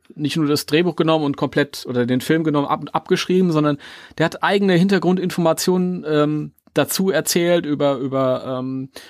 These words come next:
äh, ähm, Rays Familie und, ähm, ich glaub, ähm, Peters Vater wurde mal erwäh-, ich will jetzt auch keinen Mist erzählen, aber er hat einige Sachen, ähm, halt dazu gedichtet.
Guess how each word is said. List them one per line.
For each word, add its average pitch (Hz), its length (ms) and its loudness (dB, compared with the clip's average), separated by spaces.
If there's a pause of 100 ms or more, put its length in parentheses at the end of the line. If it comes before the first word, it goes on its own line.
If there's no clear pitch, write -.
(320)
äh, 156 260 -4
ähm, 135 280 2
Rays 139 400 2
Familie 147 840 2
und, 123 500 -4
ähm, 123 600 -4
ich 139 100 -18
glaub, 139 360 -2
ähm, 127 300 0
Peters - 340 -2
Vater 151 420 0
wurde 147 200 0
mal 143 140 2
erwäh-, 143 260 0 (240)
ich 147 140 0
will 175 100 4
jetzt 156 160 0
auch 160 120 -2
keinen 151 200 2
Mist 180 200 0
erzählen, 127 320 0
aber 123 140 -2
er 139 40 0
hat 151 100 0
einige 170 320 0
Sachen, 170 480 -2
ähm, 143 420 -2 (400)
halt 143 480 -2
dazu 196 340 0
gedichtet. 240 640 -2